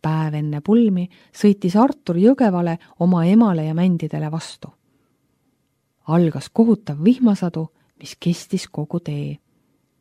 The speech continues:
Vedruvankri põhjas lainetas vesi ja taevast valas vihma ühte soodu juurde. Kurssi jõudes olid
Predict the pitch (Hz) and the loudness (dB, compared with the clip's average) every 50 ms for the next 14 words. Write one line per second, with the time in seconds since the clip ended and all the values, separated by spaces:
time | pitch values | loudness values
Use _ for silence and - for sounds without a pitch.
0 | _ - 170 180 180 175 185 185 180 190 185 185 - - - 180 170 - 214 208 | _ 2 2 2 4 4 2 2 4 2 2 2 0 -2 -2 -2 2 2 2 4
1 | 214 202 185 - 190 190 196 196 185 185 - 175 - - 240 277 285 - 247 208 | 4 2 2 2 0 2 2 2 2 0 -2 -6 -4 0 0 0 2 2 -2 -2
2 | 202 - _ _ _ _ - 180 175 - - 247 262 269 247 220 196 - - - | -2 -6 _ _ _ _ -4 -4 -2 0 2 4 4 4 4 2 0 -2 -2 0
3 | 196 196 185 180 - 185 208 208 - - - 185 175 185 - - - 165 160 - | 0 2 2 0 2 0 0 0 -2 -4 -2 0 0 0 0 -2 -4 -4 -2 0
4 | 165 165 165 - 160 160 160 160 156 151 151 151 151 - - 156 156 _ _ _ | 0 -2 0 -2 -4 -4 -4 -4 -4 -6 -6 -8 -12 -12 -12 -14 -14 _ _ _
5 | _ _ _ _ _ _ _ _ _ _ _ _ _ _ - - 175 175 175 - | _ _ _ _ _ _ _ _ _ _ _ _ _ _ -6 -2 -2 -2 -2 -2
6 | - - - 165 165 160 160 160 - 151 - 165 156 151 | -6 -6 -2 -2 0 0 -2 -2 -4 -4 -4 -4 -4 -4